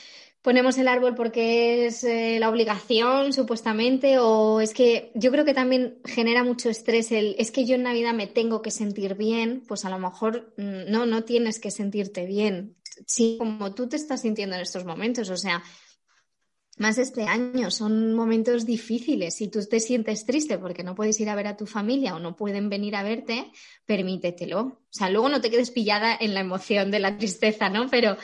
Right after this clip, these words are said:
pero permítetelo porque no tienes por qué estar, eh, jiji, jaja. Pues en ese momento no lo sientes así y, y ya está.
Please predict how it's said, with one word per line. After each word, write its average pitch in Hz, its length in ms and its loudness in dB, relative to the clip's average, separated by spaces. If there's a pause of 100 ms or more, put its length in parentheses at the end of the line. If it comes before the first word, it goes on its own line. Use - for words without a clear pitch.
(440)
pero 220 260 6
permítetelo 226 640 4
porque 247 280 0
no 214 160 -2
tienes 262 280 -2
por 202 200 -6
qué 196 100 -2
estar, 180 960 0
eh, 175 380 0
jiji, 226 340 -2
jaja. 226 560 -4
Pues 196 220 -4
en 190 100 -6
ese 196 180 -6
momento 226 340 -2
no 226 120 0
lo 214 100 0
sientes 214 400 -4
así 208 260 -6
y, 196 680 -4
y 185 40 -8
ya 196 100 -2
está. 196 400 -6